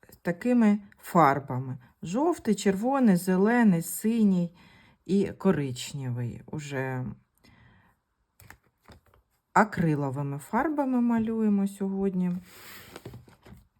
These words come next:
Я вже їх розвела, ось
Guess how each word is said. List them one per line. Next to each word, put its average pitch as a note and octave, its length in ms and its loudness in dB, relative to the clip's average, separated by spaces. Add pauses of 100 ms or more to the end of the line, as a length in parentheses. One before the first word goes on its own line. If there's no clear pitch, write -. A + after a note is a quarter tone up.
(640)
Я G#3 220 4
вже D#3+ 260 -2
їх D3 360 -8
розвела, D3 1120 -2 (640)
ось F3 260 -8